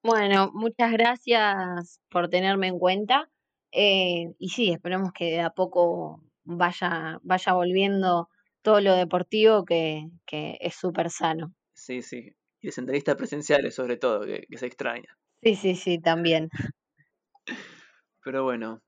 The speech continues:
Speaker 2: eh, agradecerte nuevamente, eh, por el tiempo, eh, un placer hablar con, con alguien del, del handball femenino, estuvimos con Daddy Gallardo hace poco,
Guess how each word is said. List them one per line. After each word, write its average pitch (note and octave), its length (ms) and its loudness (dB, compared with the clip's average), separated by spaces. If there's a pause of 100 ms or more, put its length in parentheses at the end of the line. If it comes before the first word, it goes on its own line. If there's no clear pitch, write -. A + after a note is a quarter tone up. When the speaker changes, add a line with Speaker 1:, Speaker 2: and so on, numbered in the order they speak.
Speaker 2:
eh, A#2+ 560 -8
agradecerte B2+ 580 -6
nuevamente, D3+ 760 -2 (100)
eh, A#2+ 400 -10
por B2 140 -12
el B2+ 100 -14
tiempo, C#3 520 -4 (420)
eh, A#2 280 -10
un B2+ 120 -10
placer C3 380 -4
hablar B2+ 280 -2
con, A#2+ 360 -10
con A#2+ 180 -14
alguien B2 320 -8
del, A#2+ 340 -10 (240)
del B2+ 240 -12
handball C3 240 -6
femenino, D3 440 -6
estuvimos C3 300 -12
con B2 160 -14
Daddy B2 200 -6
Gallardo C3+ 580 -4
hace A#2 160 -20
poco, D3 480 -4